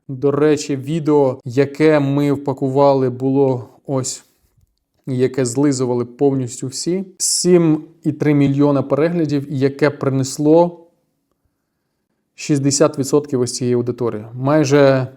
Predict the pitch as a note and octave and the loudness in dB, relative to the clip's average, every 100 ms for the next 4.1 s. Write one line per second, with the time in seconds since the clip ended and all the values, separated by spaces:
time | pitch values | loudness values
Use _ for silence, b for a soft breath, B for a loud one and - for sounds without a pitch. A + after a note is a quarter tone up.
0 | _ _ - B2+ B2 C3+ C#3+ C#3 C#3 C3 | _ _ -12 -6 0 2 4 2 0 0
1 | C3 _ - C3+ - D3 C#3 C3 C#3+ - | -4 _ -10 -8 0 0 0 -2 -2 -6
2 | C3+ C#3 C3+ C#3+ C3+ C3+ C3 - B2+ B2+ | -4 -4 0 0 2 2 0 -4 -2 -2
3 | B2 B2+ C3 C3 B2 B2+ D#3+ G#3 - C#3 | 0 0 -2 -4 -4 -2 -2 -4 0 0
4 | C3+ | -2